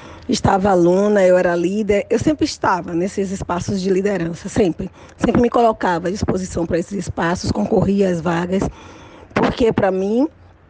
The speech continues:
é, a retaguarda, né, o, a ficar esperando, aguardando, não era a solução. Eu queria sempre estar ali, atuante,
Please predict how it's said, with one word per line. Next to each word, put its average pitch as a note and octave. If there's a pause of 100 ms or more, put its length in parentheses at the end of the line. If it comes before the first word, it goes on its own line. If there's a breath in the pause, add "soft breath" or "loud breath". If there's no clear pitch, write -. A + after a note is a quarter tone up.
(460)
é, G3
a G3
retaguarda, F#3
né, F#3+
o, F#3
a F3+ (720 loud breath)
ficar G3 (160)
esperando, G3+
aguardando, F#3 (420 loud breath)
não C#4+
era A#3+
a -
solução. F3
Eu F3+
queria F#3+
sempre G3
estar A#3
ali, G3+ (280)
atuante, F#3